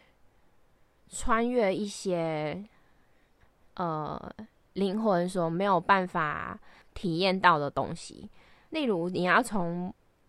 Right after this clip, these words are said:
想象的画面到落实把它完成一件事情，其实要靠的是这个肉体。那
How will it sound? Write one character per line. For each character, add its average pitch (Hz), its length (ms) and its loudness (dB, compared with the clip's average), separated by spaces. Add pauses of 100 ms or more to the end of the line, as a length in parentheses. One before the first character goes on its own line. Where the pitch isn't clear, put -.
(180)
想 180 300 -2
象 285 200 4
的 190 140 0
画 220 260 0
面 190 480 -4
到 180 460 4 (520)
落 247 280 2
实 160 340 -6
把 160 160 -6
它 196 240 2
完 170 240 -2
成 180 240 -4
一 156 140 -6
件 185 240 0
事 185 240 -2
情， 151 220 -6
其 180 180 -4
实 180 200 -2
要 190 180 2
靠 196 260 2
的 151 180 -2
是 175 160 -8
这 175 140 -6
个 151 140 -6
肉 147 260 0
体。 - 340 -12 (420)
那 214 280 2